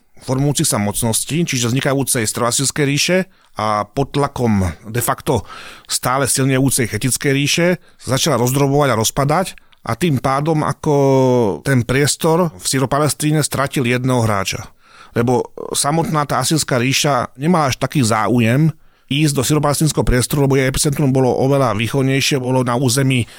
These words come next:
terajšieho severného Iraku, čiže v tej severovýchodnej časti Mezopotámie a jej stačilo ako predpolie to územie po rieku Eufrat. Asýria, keď, e,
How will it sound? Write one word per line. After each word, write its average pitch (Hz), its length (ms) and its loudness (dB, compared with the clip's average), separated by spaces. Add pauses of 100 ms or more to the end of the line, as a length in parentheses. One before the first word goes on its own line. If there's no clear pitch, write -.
(220)
terajšieho 131 320 2
severného 135 400 0
Iraku, 127 480 0
čiže 131 240 -2
v - 60 -8
tej 120 180 2
severovýchodnej 131 640 0
časti 139 260 -2
Mezopotámie 143 720 0
a 131 320 0
jej 151 160 0
stačilo 151 480 -2
ako 123 160 -4
predpolie 147 480 0
to 135 80 0
územie 131 720 0
po 123 160 2
rieku 127 320 0
Eufrat. 123 480 0
Asýria, 135 480 -2
keď, 120 240 -4
e, 120 80 0